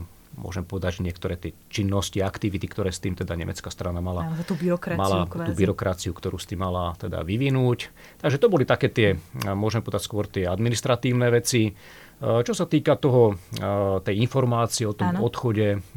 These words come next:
Speaker 1: do Nemecka, tá informácia, ako sme už naznačili, tí ľudia o tom vlastne vedeli,
Speaker 2: Mhm.
Speaker 1: od tých, o tom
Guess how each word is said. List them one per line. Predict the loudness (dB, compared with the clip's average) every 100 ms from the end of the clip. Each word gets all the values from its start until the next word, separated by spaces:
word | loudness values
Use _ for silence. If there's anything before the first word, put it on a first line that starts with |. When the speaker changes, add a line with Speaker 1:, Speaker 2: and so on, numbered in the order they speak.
| -6 -2 -2 0 -2
Speaker 1:
do | 0
Nemecka, | 0 2 0 -2 0 2 2
tá | 0 -2
informácia, | 0 0 2 0 -2
ako | -4
sme | -4
už | -2 -2
naznačili, | -2 -2 0 0 0 0 -8 -20 -6
tí | -2
ľudia | 2 4 4
o |
tom | 2
vlastne | 0 -2 -4
vedeli, | -8 -6 -2 4
Speaker 2:
Mhm. | 6 6
Speaker 1:
od | 4 0
tých, | -4 -6 -20 -20 -20 -20 -10
o | -6
tom | -2